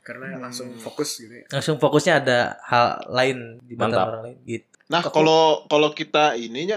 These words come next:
Speaker 2: rangkum lah di
Speaker 4: Hmm.
Speaker 2: summary gitu dari pembicaraan kita yang hubungannya ke perimecan Mas Berto.
Speaker 4: Seru ya, seru ya.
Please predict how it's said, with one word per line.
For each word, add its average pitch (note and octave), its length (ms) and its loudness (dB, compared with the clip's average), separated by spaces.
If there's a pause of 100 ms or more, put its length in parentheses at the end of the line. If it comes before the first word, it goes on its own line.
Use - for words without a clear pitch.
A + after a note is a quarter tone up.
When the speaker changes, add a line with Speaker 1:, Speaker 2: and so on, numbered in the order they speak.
(140)
Speaker 2:
rangkum C3 360 -4
lah F3 140 -2 (340)
di - 140 -12
Speaker 4:
Hmm. A2 340 -8
Speaker 2:
summary G#2+ 420 -12
gitu A#2 160 -10
dari A2 420 -10
pembicaraan A2+ 580 -16
kita B2+ 240 -12
yang C3+ 120 -12
hubungannya A#2 440 -16
ke A#2 200 -10 (540)
perimecan C3 760 -4 (180)
Mas B2+ 220 -8
Berto. A#2+ 400 -8
Speaker 4:
Seru - 260 2
ya, A#2+ 160 6
seru - 240 -6
ya. A2+ 120 -2